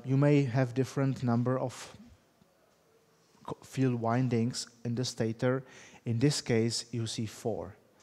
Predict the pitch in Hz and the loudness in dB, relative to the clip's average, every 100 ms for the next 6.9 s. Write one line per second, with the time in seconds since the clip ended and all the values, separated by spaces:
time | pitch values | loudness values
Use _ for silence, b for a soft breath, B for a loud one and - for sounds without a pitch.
0 | B B - - 123 113 B B 123 127 | B B -10 0 0 0 B B -2 2
1 | 135 117 - 120 117 127 131 - 127 120 | 2 0 -6 -2 2 2 0 -4 -4 -2
2 | 120 - - 123 120 123 - 127 117 117 | -4 -8 -8 -4 -4 -6 -4 0 0 -2
3 | 120 B B - - 123 120 104 101 101 | -6 B B -18 -4 -2 -2 -2 -4 -2
4 | 110 123 165 - - B B B 120 120 | 0 0 0 -6 -12 B B B -2 0
5 | 123 123 123 117 117 - 120 - 113 110 | 2 4 2 0 -6 -8 -10 -4 -2 -2
6 | - 107 101 101 98 95 - 98 | -4 -4 -4 -4 -8 -12 -12 -12